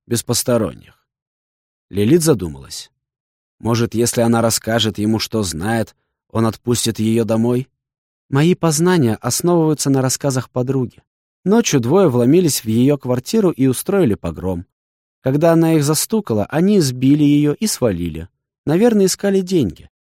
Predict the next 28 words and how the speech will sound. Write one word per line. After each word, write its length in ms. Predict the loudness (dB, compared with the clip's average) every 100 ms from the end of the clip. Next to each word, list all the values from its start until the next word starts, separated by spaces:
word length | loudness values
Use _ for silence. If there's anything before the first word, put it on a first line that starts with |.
| -10
потому 320 | -4 0 0
что 140 | -2
сбережения 580 | -4 0 0 0 0 -2
пропали. 540 | -6 -10 -10 -16 -16 _ _ _ _ _ _
Вот 200 | 0 0
все, 200 | 0 -2
что 160 | 0 0
я 100 | -2
знаю». 420 | -2 -6 -6 -12 _ _ _ _
«У 80 | -20
твоей 280 | -4 0 0
подруги 540 | 0 0 0 2 2
имелись 400 | 2 4 2 0
враги?» 420 | -4 -10 -10 -20 -20 _ _ _
Его 360 | -4 0 4 4
с 140 | 2
виду 280 | 0 2 2
обычный 420 | 2 2 0 -2
вопрос 600 | -4 -4 -2 -2 -2 -12 _ _
застал 420 | -6 -4 0 0
Лилит 380 | 2 2 0 -2
врасплох. 680 | -6 -6 _ -20 -20 -20 _ _ _ _ _ _ -2
«Она 220 | 2 4
очень 340 | 2 0 -2
добрая 360 | 2 0 2 -2
и 140 | 0
отзывчивая 680 | -2 0 -2 -4 -4 -2 -2
девушка, 580 | -2 -6 -6 -14 _